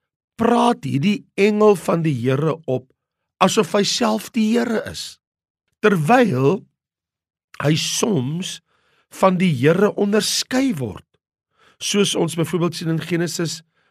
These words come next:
eh, sestien vers elf. So, hier is die vraag, wat verstaan ek en jy onder hierdie verskynings van die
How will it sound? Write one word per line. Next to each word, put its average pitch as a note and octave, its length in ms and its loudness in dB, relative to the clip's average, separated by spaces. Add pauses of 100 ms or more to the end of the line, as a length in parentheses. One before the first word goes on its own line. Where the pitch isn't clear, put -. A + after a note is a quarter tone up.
(140)
eh, D3 140 -2
sestien F3 500 -4
vers F#3+ 300 -4
elf. A3 440 -12 (480)
So, - 280 -2 (200)
hier C3+ 260 -4
is C4 140 -2
die D#3+ 140 -4
vraag, G3 500 -6 (640)
wat B2+ 420 -2
verstaan G3 1160 0
ek D3+ 240 -2
en C#3+ 180 -2
jy G#2+ 420 -6 (420)
onder D#3 200 2
hierdie C3 260 0
verskynings G3+ 1300 -4 (460)
van C#3+ 180 0
die C3 220 -6